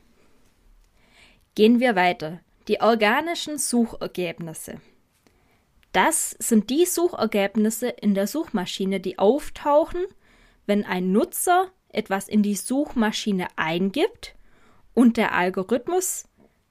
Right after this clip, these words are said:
dann drüber läuft und die Suchmasch-, äh, Suchergebnisse ausspuckt. Und zwar werden diese Suchergebnisse, die organischen, ganz ohne Bezahlung angezeigt.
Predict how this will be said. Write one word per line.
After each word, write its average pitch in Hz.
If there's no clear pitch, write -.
dann 208
drüber 220
läuft 349
und 269
die 302
Suchmasch-, 269
äh, 233
Suchergebnisse 247
ausspuckt. -
Und 214
zwar 208
werden 226
diese 370
Suchergebnisse, 175
die -
organischen, 202
ganz 269
ohne 277
Bezahlung 202
angezeigt. 165